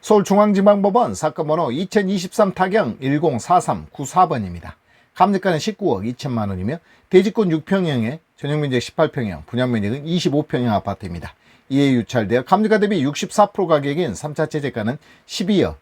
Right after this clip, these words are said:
이천팔백팔십만 원이며, 입찰 보증금은 일억 이천이백팔십팔만 원에,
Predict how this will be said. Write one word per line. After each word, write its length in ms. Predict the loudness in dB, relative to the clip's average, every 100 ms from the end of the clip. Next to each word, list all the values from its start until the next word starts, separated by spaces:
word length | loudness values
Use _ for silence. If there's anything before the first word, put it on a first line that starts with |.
| -10
이천팔백팔십만 960 | -4 -4 -2 -2 -2 -4 -6 -2 -2
원이며, 320 | -2 -4 -4 -6 _ _ -4
입찰 260 | 0 2
보증금은 400 | 4 2 0 0
일억 360 | 0 2 2 0
이천이백팔십팔만 1080 | -8 -4 -2 -2 -2 -2 -4 -8 -8 -4 -2
원에, 240 | -2 -4